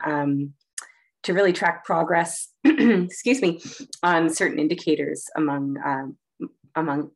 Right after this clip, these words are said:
uh, historically marginalized communities. And, um, and so even, you know, where there are ga-, data gaps,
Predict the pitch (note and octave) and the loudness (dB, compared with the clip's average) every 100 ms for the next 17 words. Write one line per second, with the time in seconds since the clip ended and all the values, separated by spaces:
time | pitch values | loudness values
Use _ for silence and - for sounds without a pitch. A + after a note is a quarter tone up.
0 | - C3+ - - D#3+ D#3 D#3 D#3 C#3+ - | -6 -6 -6 -10 -6 -4 -4 -2 -4 -6
1 | - C#3+ C#3+ C3+ - - F3 D#3 D#3 C#3 | -8 -8 -8 -10 -16 -8 0 2 2 -2
2 | - - - - - _ E3+ E3+ D#3+ D#3 | -6 -10 -18 -20 -20 _ 0 2 4 4
3 | D3+ - D#3 D3 C#3+ C#3+ C#3 - _ - | 2 0 0 2 0 0 -2 -8 _ -4
4 | D#3 D3 D#3 D3+ - E3 D3+ - - - | -4 -2 -2 -2 -2 0 0 -2 -6 -4
5 | D3+ C#3 D#3 D#3 D3 C#3+ D3 D3 F3+ E3+ | -2 0 0 0 0 0 0 0 -2 2
6 | D#3+ D#3+ D3 C#3+ - | 2 2 0 -2 -6